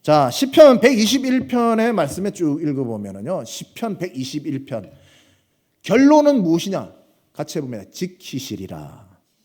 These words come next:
지키시리라. 누가 지키신다는 거죠? 하나님이. 누구를? 뿌리를.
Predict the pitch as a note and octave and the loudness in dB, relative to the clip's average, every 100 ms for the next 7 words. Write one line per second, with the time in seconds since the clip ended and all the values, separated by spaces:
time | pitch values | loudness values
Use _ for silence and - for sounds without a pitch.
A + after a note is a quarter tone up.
0 | _ _ _ _ _ _ _ _ _ - | _ _ _ _ _ _ _ _ _ -20
1 | _ - D#3 - C#3+ A#2+ G#2 F#2 D2 C#2+ | _ -10 -8 -8 -8 -8 -8 -12 -14 -18
2 | _ _ _ _ _ - B2+ G#3+ B3 G3+ | _ _ _ _ _ -16 -6 -4 -4 -6
3 | E3+ D#3+ C#3+ B2+ A#2 G3+ - _ _ _ | -12 -10 -8 -8 -10 -12 -16 _ _ _
4 | _ _ - F#3+ F3 C3 A2 E2 _ _ | _ _ -10 -4 -4 -4 -8 -14 _ _
5 | _ _ C#3 C#3+ G3+ C4+ - _ _ _ | _ _ -8 -4 -2 -4 -10 _ _ _
6 | _ _ _ _ D#3 D3 B2 F2+ | _ _ _ _ -6 -4 -6 -10